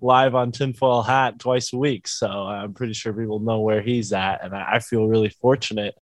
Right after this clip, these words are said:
to do that. But yeah, this, this is all rented time over here.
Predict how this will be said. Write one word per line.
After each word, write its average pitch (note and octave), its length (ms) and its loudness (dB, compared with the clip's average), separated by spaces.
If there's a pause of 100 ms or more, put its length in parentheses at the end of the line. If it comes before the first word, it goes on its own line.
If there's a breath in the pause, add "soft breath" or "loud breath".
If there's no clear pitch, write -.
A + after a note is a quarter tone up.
(160)
to A2+ 140 -4
do D3+ 280 2
that. A#2 380 4
But A2+ 320 0
yeah, F2 220 -10
this, C3 300 -4
this C#3 260 -6
is B2+ 120 -4
all B2 240 6
rented A#2 540 -4
time G#2+ 440 -2
over G2+ 340 -10
here. A2 560 -2